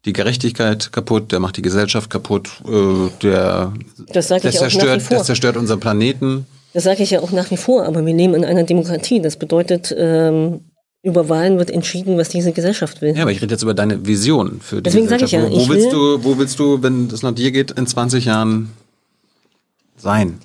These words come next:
Speaker 2: In zwanzig Jahren? Dann will ich, dass wir eine Grundsicherung in Deutschland haben, die tatsächlich einen Namen verdient. Dann will ich, dass wir es geschafft haben, den Klimawandel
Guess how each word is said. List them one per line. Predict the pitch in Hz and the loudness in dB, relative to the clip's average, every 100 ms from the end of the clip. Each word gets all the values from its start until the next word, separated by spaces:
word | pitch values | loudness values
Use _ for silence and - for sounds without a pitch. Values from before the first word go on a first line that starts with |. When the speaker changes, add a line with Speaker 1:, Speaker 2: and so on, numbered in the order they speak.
| _ - | _ -8
Speaker 2:
In | 170 | -4
zwanzig | 202 220 208 | 0 0 0
Jahren? | 190 156 151 - - _ _ _ _ _ _ _ _ _ _ _ _ _ _ - | 0 0 -2 -8 -20 _ _ _ _ _ _ _ _ _ _ _ _ _ _ 0
Dann | 185 | 2
will | 185 214 | 4 4
ich, | 214 | 2
dass | 196 190 | 0 2
wir | 185 | 2
eine | 175 | 4
Grundsicherung | 190 220 220 226 214 | 2 2 2 4 4
in | 180 | 4
Deutschland | 180 185 190 180 | 2 2 2 2
haben, | 175 170 | 2 2
die | 165 160 | -2 -2
tatsächlich | 160 165 156 | -4 -4 -2
einen | 156 | 0
Namen | 156 196 | 2 2
verdient. | 202 190 233 220 | 0 2 2 2
Dann | 156 | -2
will | 156 160 | 0 -2
ich, | 170 | -2
dass | 175 165 170 | -2 -2 0
wir | 165 156 | 2 2
es | 156 - | -2 -6
geschafft | 160 175 - | -4 -6 -2
haben, | 175 160 | 0 2
den | 156 | 0
Klimawandel | - 180 170 160 160 165 160 160 | 0 2 2 2 2 4 4 4